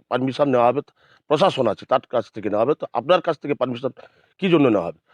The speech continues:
বা উনি কে? উনি তো কোনো প্রশাসনিক আধিকারিক নয়, উনি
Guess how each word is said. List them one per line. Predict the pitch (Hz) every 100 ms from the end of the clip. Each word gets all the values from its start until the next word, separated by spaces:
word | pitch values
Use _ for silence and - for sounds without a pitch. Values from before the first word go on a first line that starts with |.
| _ _
বা | 147
উনি | 170 170 202
কে? | - 170 95 _ _ _ _ _ _ _
উনি | 113 135 143
তো | 180
কোনো | 175 156 160 170 -
প্রশাসনিক | 127 135 - 175 175
আধিকারিক | 131 147 180 185 185
নয়, | 214 139 -
উনি | 123 127